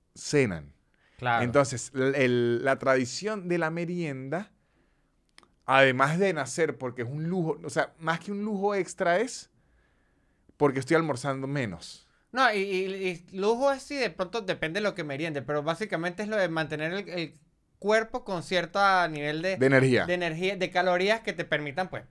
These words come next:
Speaker 2: pues,
Speaker 1: Eh,
Speaker 2: hacer lo que tengas que hacer.
Speaker 1: exacto, exacto. Si usted va a comer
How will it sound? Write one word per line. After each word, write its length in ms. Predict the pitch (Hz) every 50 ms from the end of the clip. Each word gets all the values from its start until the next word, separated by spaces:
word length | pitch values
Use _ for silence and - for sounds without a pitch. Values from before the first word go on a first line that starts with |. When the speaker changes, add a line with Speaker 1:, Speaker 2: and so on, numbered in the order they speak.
| _
Speaker 2:
pues, 120 | - 110 - _ _ _ _ _ _ _ _ _ _ - _
Speaker 1:
Eh, 180 | - 135 135 143
Speaker 2:
hacer 260 | 139 110 - 165 160 151
lo 120 | 175 170
que 100 | 156 151
tengas 200 | 135 156 165 151
que 60 | - 131
hacer. 140 | - 165
Speaker 1:
exacto, 240 | 143 117 143 131 156
exacto. 400 | 156 147 - 196 185 147 - 147
Si 120 | - - 139
usted 260 | 120 - - 160 165
va 100 | 180 190
a 60 | 185
comer 600 | - 202 196 185 180 156 131 113 98 92 87 -